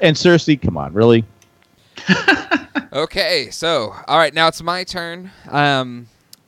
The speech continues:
Speaker 3: first one, uh, Varys. Uh, so, uh, Jack's argument here is that, uh, he's smart. Um, not much else to say about that.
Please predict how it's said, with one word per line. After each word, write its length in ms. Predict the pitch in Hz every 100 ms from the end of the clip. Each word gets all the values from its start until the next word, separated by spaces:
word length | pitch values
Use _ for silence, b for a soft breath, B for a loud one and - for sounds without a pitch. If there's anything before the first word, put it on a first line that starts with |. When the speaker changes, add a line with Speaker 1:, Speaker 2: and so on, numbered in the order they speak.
| _
Speaker 3:
first 320 | 185 190 -
one, 280 | 160 160 156
uh, 200 | 117 123
Varys. 680 | 113 147 147 139 139 123 - _ _ _ _
Uh, 560 | 117 117 113 107 107 -
so, 580 | - 123 117 113 110
uh, 220 | - 107 107
Jack's 340 | 139 135 -
argument 460 | 127 127 123 120 113
here 320 | 123 120 117
is 300 | - 104 -
that, 440 | 110 104 - - -
uh, 500 | 104 101 98 87 78
he's 440 | 92 110 104 95 90
smart. 760 | - - - 110 95 - - _ -
Um, 560 | 101 95 92 92 90 _ _ _ _ 123
not 120 | 139
much 160 | 139
else 120 | 139 -
to 60 |
say 140 | - 131
about 200 | 120 -
that. 360 | 113 117 -